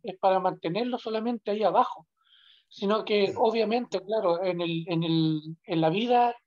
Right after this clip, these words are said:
Speaker 1: es un sufrir, pero es buscar una, una vuelta de tuerca
Speaker 2: Sí,
Speaker 1: para
Speaker 2: po.
Speaker 1: salir de ese sufrimiento.
Speaker 2: ¿Cachai? Pero lo, lo que te preguntaría a Nietzsche es, ¿y esa vuelta de tuerca,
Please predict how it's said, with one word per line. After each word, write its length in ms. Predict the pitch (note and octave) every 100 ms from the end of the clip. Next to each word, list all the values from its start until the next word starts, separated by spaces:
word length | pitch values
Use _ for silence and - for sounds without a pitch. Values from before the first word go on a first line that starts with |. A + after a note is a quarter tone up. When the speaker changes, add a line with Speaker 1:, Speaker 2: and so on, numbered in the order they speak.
| -
Speaker 1:
es 100 | G3
un 160 | G3+
sufrir, 440 | G3 G3 - D4+ D#4
pero 180 | A3+ F#3+
es 60 |
buscar 380 | F3 E3 - B3
una, 320 | B3+ A#3+ G#3
una 200 | G3 F3+
vuelta 320 | F3+ A#3 -
de 120 | F#3 E3+
tuerca 420 | C#4+ D4 - C#3+ _ _ _ _ _ _ _
Speaker 2:
Sí, 220 | - -
Speaker 1:
para 240 | B3+ F3+ F3
Speaker 2:
po. 60 |
Speaker 1:
salir 240 | D#3+ E3 D#3+ - _ F#3+
de 80 | F#3+
ese 100 | -
sufrimiento. 560 | E3+ F3 D#3+ D#3 - - _ _ _ _ _
Speaker 2:
¿Cachai? 240 | G#3+ B3
Pero 260 | C4 A#3+ - _ _ -
lo, 120 | G3+
lo 160 | G#3
que 80 | F#3+
te 60 | G#3+
preguntaría 540 | G3+ G3+ G#3 G#3 A#3+
a 20 |
Nietzsche 480 | A#3+ B3+ - F3 D#3
es, 320 | - F#3 - - _ _ _ _ _
¿y 160 | F#3 G#3+
esa 240 | A#3+ B3+
vuelta 380 | G#3+ A#3 A3+ A#3
de 160 | A3 G#3
tuerca, 600 | G3 E3+ C3 - A#2